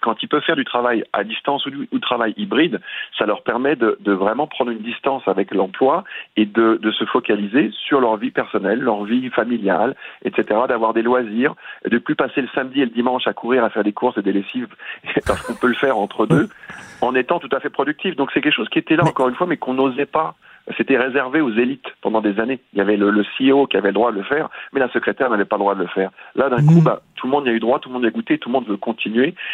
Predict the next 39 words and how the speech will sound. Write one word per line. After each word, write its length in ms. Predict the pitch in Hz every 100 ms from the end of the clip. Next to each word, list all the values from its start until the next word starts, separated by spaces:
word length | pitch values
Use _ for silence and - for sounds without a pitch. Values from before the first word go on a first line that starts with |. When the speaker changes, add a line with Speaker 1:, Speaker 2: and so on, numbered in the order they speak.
| - -
Speaker 1:
Et 120 | 160
particulièrement 760 | 165 - - - - - 139 139
au 40 |
Canada, 320 | 131 127 123 123
en 60 |
Amérique 300 | 113 101 101
du 100 | 101
Nord, 160 | 120 143
je 100 | -
sais 80 | 113
que 180 | - 95
je 40 |
suis 120 | -
originaire 240 | 101 104 104
de 100 | 101
France, 300 | - 123 - - - - -
j'en 180 | -
parle 220 | - 117 113
souvent 320 | 117 113 120
avec 180 | 104 98
des 100 | 98
Français. 360 | 104 104 151 -
Eux, 220 | 147 170 - -
ils 80 | -
sont 140 | -
un 100 | 120
petit 140 | 123 156
peu 100 | 160
en 100 | 151
arrière. 400 | 131 123 95 92 -
C'est, 200 | 98 95 -
c'est 60 |
plus 240 | 90 - -
une 80 | 120
négociation 580 | 110 107 117 107 135
qui 140 | 135 101
est 40 |
plus 220 | - - -
âpre, 320 | 123 - -